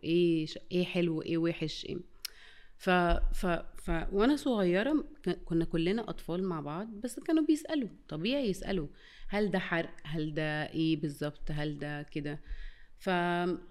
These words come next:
فكانت مرحلة صعبة، وأنا كنت عايزة أتجنب الأسئلة، لأني طفلة في النهاية وما عنديش المعلومات الكافية اللي أرد بيها عليهم. بس لحد بقى ما وصلت لمرحلة إن أنا خلاص يعني،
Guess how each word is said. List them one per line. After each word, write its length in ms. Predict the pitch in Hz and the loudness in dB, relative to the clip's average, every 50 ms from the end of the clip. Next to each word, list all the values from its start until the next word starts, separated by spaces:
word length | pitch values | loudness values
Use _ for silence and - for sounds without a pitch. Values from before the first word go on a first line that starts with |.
| - - | -8 -8
فكانت 320 | 185 - - 285 285 302 | -4 0 0 0 2 4
مرحلة 400 | 277 240 196 - - 196 214 214 | 2 2 2 0 0 0 0 0
صعبة، 340 | 202 - 175 180 190 202 233 | -2 -2 -2 -2 -2 -2 -2
وأنا 220 | 254 - - 302 | -2 -2 -2 -4
كنت 200 | - - - - | -4 -4 -4 -2
عايزة 180 | 285 285 285 285 | 0 0 0 0
أتجنب 460 | 285 - 220 240 247 254 240 208 180 | 0 0 0 2 2 2 2 2 2
الأسئلة، 480 | 160 - - 156 - - 175 175 156 139 | 0 -2 -2 -6 -6 -4 -2 -2 -2 -4
لأني 320 | 139 - - 156 156 151 | -6 -6 -4 -2 -2 -2
طفلة 320 | 151 185 196 190 - 156 | 0 -2 -2 -2 -4 -8
في 120 | 151 - 147 | -8 -6 -6
النهاية 440 | 147 151 151 156 151 175 196 214 214 | -6 -4 -4 -2 -2 0 0 0 0
وما 160 | 202 190 165 | -2 0 0
عنديش 320 | 160 175 190 202 - - | 0 0 0 -2 -2 -2
المعلومات 460 | 208 185 160 151 151 156 170 190 - | 0 0 2 2 0 0 0 -2 -2
الكافية 420 | 202 - - - 185 185 - - 190 | -4 -6 -4 -4 -4 -4 -2 -4 -4
اللي 160 | 175 156 143 | -2 -2 -2
أرد 240 | 151 175 175 156 151 | -2 -2 -2 -4 -4
بيها 260 | 139 165 170 170 147 | -2 -2 -2 -2 -2
عليهم. 440 | 135 135 127 123 131 123 - - 135 - - - - - - - - - - - - - - - - | -4 -4 -4 -6 -6 -8 -10 -12 -12 -4 0 2 4 4 4 2 2 0 -4 -6 -8 -14 -10 -4 0
بس 180 | 254 359 - - - - | 0 0 0 -2 -4 -4
لحد 280 | 190 - 254 262 262 | -2 0 0 0 0
بقى 180 | 240 240 - 233 | 0 -2 0 0
ما 120 | 214 185 | 0 0
وصلت 400 | 175 170 - - 196 196 196 - | 0 0 -2 -4 -6 -6 -4 -4
لمرحلة 640 | 196 175 165 156 147 147 143 147 147 - - 165 190 208 | -4 -4 -2 -4 -4 -4 -6 -6 -8 -8 -6 -4 -4 -4
إن 140 | 214 190 | -2 -2
أنا 120 | 175 190 185 | -2 -2 -4
خلاص 460 | - - 147 147 151 160 156 - - | -6 -6 -8 -6 -6 -6 -6 -6 -6
يعني، 320 | 139 139 139 135 131 - | -6 -4 -4 -6 -8 -10